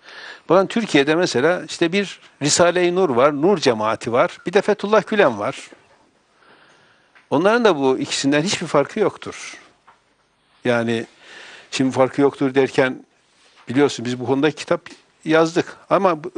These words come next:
daha önce şunu buraya getirmişim, şeyde kalmasın. Ee, Abdülbaki Göl-, Gölpınarlı tarafından te-, tercüme edilen Ayetullah, buraya yazılmış işte. Muhammed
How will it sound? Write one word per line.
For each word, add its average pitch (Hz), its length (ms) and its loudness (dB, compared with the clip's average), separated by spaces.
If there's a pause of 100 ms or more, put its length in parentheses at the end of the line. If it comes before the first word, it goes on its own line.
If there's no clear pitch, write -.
(120)
daha 190 180 2
önce 160 200 -2
şunu 170 340 -4
buraya 175 200 0
getirmişim, 175 600 -4
şeyde 143 300 -2
kalmasın. 180 560 -2 (1400)
Ee, 120 460 4 (2250)
Abdülbaki 175 680 0
Göl-, 185 200 2 (120)
Gölpınarlı 156 680 0
tarafından 143 480 0
te-, 143 300 -4
tercüme 139 460 0
edilen 135 380 -2 (960)
Ayetullah, 143 680 4 (180)
buraya 113 180 0
yazılmış 107 380 -4
işte. - 220 -12 (960)
Muhammed 165 420 2